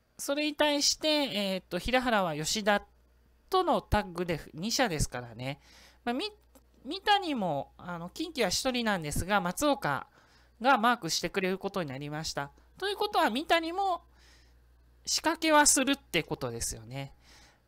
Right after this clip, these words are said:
で、岩本、吉田が短期。で、この二人なんですが、うーん、今井、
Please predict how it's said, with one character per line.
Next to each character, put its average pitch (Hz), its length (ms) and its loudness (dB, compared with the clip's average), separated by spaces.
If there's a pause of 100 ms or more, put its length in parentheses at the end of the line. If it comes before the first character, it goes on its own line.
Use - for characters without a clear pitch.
(160)
で、 233 240 -6
岩 370 280 2
本、 370 480 2
吉 320 320 2
田 294 160 4
が 277 160 6
短 262 320 4
期。 - 200 -16 (920)
で、 277 80 -4
こ 311 180 -4
の 339 220 0
二 330 240 2
人 320 160 -2
な 302 140 0
ん 294 100 -6
で 285 100 0
す 294 220 -4
が、 302 400 2 (340)
う - 60 -8
ー 233 720 -4
ん、 226 120 -2
今 269 220 2
井、 294 140 0